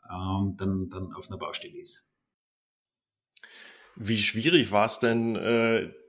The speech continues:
Speaker 2: t-, äh, tatsächlich das System ans Laufen zu bringen? Also ist das was, wo man erstmal, ähm, eine längere Schulung für brauchte oder sind bestimmte Dinge selbsterklärend gewesen und wer hat sich damit auseinandergesetzt bei euch auf der Baustelle?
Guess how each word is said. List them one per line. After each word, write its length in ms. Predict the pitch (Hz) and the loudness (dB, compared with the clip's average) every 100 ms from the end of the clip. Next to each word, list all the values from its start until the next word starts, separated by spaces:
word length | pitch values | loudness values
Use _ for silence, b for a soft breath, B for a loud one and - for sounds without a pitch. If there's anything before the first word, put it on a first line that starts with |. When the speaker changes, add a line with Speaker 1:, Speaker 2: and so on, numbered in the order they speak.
| _ | _
Speaker 2:
t-, 100 | - | -12
äh, 260 | - 107 107 | -10 -10 -4
tatsächlich 380 | 117 123 123 - | -2 0 -2 0
das 180 | 117 | 0
System 340 | 120 - 139 131 | 0 0 0 0
ans 140 | 123 | 2
Laufen 320 | 110 127 143 | 4 4 4
zu 160 | 107 110 | -2 -2
bringen? 300 | 95 95 92 | -2 -2 -2
Also 180 | 104 117 | -2 0
ist 160 | 117 | 2
das 160 | 123 - | 2 4
was, 160 | 120 120 | 2 2
wo 100 | 113 | 0
man 160 | 110 | 0
erstmal, 720 | 107 117 - 110 113 110 107 - | 0 0 2 2 4 2 0 0
ähm, 380 | 107 107 104 98 | -2 -2 -2 -2
eine 160 | 104 | -4
längere 380 | 107 113 113 107 | 0 0 0 0
Schulung 360 | 101 123 135 135 | -2 -2 -2 -2
für 160 | 147 | -4
brauchte 640 | 127 123 135 147 - 151 147 | -2 0 0 0 -4 -2 0
oder 220 | 113 113 | 0 2
sind 160 | 113 107 | 0 -2
bestimmte 500 | 113 117 107 117 101 | -4 -4 -2 -2 0
Dinge 320 | 113 113 113 | 2 2 0
selbsterklärend 800 | 107 107 - 120 120 123 127 127 | 0 -2 0 -2 0 0 0 -2
gewesen 500 | 113 123 120 131 123 | -2 0 0 -2 -4
und 180 | 110 | -2
wer 140 | 110 110 | 0 0
hat 120 | 117 | 0
sich 120 | 120 | -2
damit 200 | 110 107 | -4 -4
auseinandergesetzt 680 | 101 98 117 139 95 95 - | -4 -4 -4 -4 -4 -6 -6
bei 60 | 92 | -8
euch 160 | 92 | -8
auf 80 | 90 | -10
der 100 | 110 | -10
Baustelle? 420 | 92 90 - 98 | -10 -12 -14 -18